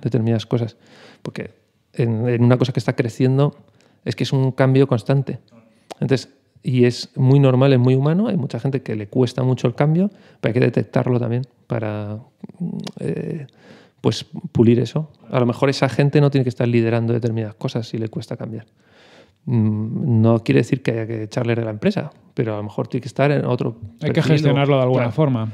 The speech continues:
Speaker 1: Pero, pero los procesos hay que revisarlos constantemente y, y no tener, mm, no hay nada que está escrito en piedra porque están, las cosas cambian constantemente. Y ahí, justo en el mundo tecnológico, aparecen cosas cada dos por tres.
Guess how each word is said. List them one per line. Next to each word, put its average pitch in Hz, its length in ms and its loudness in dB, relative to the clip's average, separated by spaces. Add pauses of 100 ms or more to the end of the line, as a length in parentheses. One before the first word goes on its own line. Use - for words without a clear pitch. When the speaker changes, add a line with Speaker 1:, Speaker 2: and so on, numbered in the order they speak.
(720)
Speaker 1:
Pero, 123 760 4
pero 127 200 4
los 123 240 4
procesos 147 320 -2
hay 135 100 0
que 127 100 -2
revisarlos 123 440 -2
constantemente 127 600 0
y, 135 400 0
y 139 120 0
no 135 160 0
tener, 151 580 2
mm, 135 1000 -6
no 139 80 0
hay 151 100 4
nada 160 200 4
que 139 60 -2
está 135 140 -4
escrito 139 280 0
en 117 80 2
piedra 139 360 4
porque - 200 -2
están, 135 340 -2
las 123 140 -2
cosas - 220 -6
cambian 143 320 0
constantemente. 131 880 -2 (640)
Y 117 300 4
ahí, 113 440 0
justo - 300 -2
en 135 60 4
el 135 40 4
mundo 139 200 6
tecnológico, 139 600 2
aparecen 135 500 0
cosas 147 280 -6
cada 127 180 -2
dos 135 100 -2
por 120 240 -6
tres. 151 340 -4